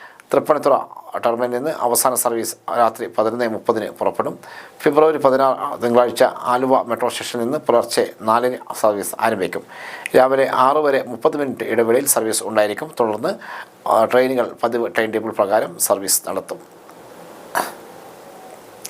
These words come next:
കൃഷി സമൃദ്ധി പദ്ധതി ജില്ലാതല ശില്പശാല നടത്തി. കാർഷിക വികസന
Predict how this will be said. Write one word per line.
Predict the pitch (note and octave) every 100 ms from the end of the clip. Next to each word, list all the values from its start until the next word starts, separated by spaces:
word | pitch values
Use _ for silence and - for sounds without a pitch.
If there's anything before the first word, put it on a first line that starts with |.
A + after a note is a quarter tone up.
| - - - - - - - - - - - - - - - - - - F#3
കൃഷി | F3+
സമൃദ്ധി | F3 E3 D3+ D3 - -
പദ്ധതി | C3 B2+ E3+
ജില്ലാതല | E3+ C#3 C3+ C3 B2 -
ശില്പശാല | - A#2+ A#2+ - G#2 F#2
നടത്തി. | G#2+ F#2 - - - _ - - - - - D3
കാർഷിക | D3+ - D#3 - - - - - - A#2
വികസന | C3 C#3 - C3 -